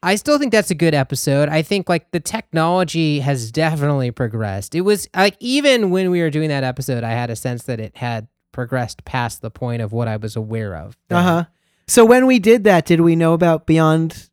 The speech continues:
Speaker 2: Meat and Impossible Burger? Were
Speaker 1: No,
Speaker 2: those
Speaker 1: well,
Speaker 2: things
Speaker 1: I was
Speaker 2: out
Speaker 1: gonna get
Speaker 2: or
Speaker 1: to
Speaker 2: no?
Speaker 1: that, but let's just jump to that now.
Speaker 2: Okay.
Speaker 1: Which is that that was not discussed. We did not discuss all these plant-based meat alternatives, which is, like, that's the
Speaker 2: Oh.
Speaker 1: giant thing that did not get discussed.
Speaker 2: Yeah.
Speaker 1: 'Cause we were talking about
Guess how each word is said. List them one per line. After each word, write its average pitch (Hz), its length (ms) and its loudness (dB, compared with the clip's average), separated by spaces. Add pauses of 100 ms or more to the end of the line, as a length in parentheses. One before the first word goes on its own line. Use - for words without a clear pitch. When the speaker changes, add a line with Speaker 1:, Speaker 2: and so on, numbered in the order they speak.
Speaker 2:
Meat 170 360 2
and 160 380 -2
Impossible 170 460 0
Burger? 202 200 0
Were 202 40 8
Speaker 1:
No, 208 160 6
Speaker 2:
those 196 100 2
Speaker 1:
well, 220 120 2
Speaker 2:
things 208 100 4
Speaker 1:
I 254 80 6
was 254 100 4
Speaker 2:
out 233 60 -2
Speaker 1:
gonna 269 160 4
get 226 160 2
Speaker 2:
or - 20 -6
Speaker 1:
to 214 60 0
Speaker 2:
no? 156 60 0
Speaker 1:
that, 175 180 2
but 196 80 0
let's 214 180 -2
just 214 160 -4
jump 208 180 2
to 185 80 -2
that 160 180 0
now. 135 240 -4
Speaker 2:
Okay. 143 360 0
Speaker 1:
Which 156 220 -2
is 165 80 -2
that 170 320 -2
that 214 220 4
was 196 180 0
not 196 180 0
discussed. 190 500 0
We 160 120 0
did 165 140 -4
not 180 260 -2
discuss 160 400 -4
all 151 200 -2
these 151 180 -2
plant-based 151 680 -2
meat 139 380 -6
alternatives, 123 880 -4 (360)
which 147 240 -2
is, 156 140 -2
like, 185 200 2
that's 220 240 4
the 185 200 4
Speaker 2:
Oh. 170 160 0
Speaker 1:
giant 202 480 4
thing 190 220 2
that 170 120 0
did 156 140 -2
not 151 180 -2
get 123 180 -4
discussed. 135 520 -4
Speaker 2:
Yeah. 170 260 4
Speaker 1:
'Cause 151 140 4
we 156 100 0
were 160 60 -2
talking 160 180 0
about 151 220 0